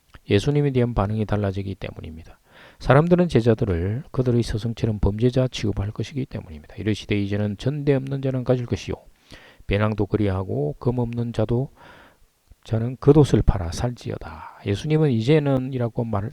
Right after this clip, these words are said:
때를 구분하여 말씀하셨는데, 뭔가 과거와 달라지는 것이 있다는 것입니다.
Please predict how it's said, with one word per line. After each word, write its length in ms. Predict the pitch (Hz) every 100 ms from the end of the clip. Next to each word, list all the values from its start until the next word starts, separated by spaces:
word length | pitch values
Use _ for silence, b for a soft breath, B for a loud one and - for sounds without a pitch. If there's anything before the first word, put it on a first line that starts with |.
| -
때를 360 | 135 131 139 -
구분하여 500 | - 139 123 113 113
말씀하셨는데, 800 | 104 98 107 90 104 95 95 101
뭔가 320 | 113 135 131
과거와 420 | - 92 98 104
달라지는 520 | 101 104 101 98 92 95
것이 220 | 90 98
있다는 240 | - 95
것입니다. 500 | - - 87 - -